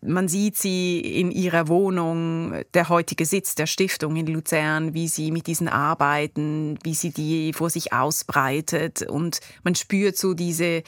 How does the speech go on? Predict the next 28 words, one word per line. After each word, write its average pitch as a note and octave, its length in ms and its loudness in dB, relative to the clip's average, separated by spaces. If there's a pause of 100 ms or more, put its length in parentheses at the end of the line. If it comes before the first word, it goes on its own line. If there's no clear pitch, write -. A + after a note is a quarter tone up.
(180)
nach F3+ 240 4
wie F#3+ 80 2
vor E3+ 260 0
so F3 80 -2
diese E3 240 -2
Leidenschaft D3+ 680 0
und E3+ 100 -2
die - 80 -4
Intimität E3+ 640 0
und D#3+ 100 2
auch E3 140 2
die G#3 100 2
Schwere, F#3+ 580 2
aber D3+ 360 2 (360)
die F3 180 -2
mit F3 260 -2
dieser E3+ 280 2
Aufgabe D3+ 520 0
verbunden E3 540 -2
hat. C3+ 380 -6
Ähm, C#3+ 640 -4 (160)
der C#3 460 2
Aufgabe, E3+ 720 2 (440)
dass E3 200 0
man D#3 460 -2 (120)
Schürchs F3+ 520 -2
Werk E3 460 0 (500)
kennt F#3+ 680 0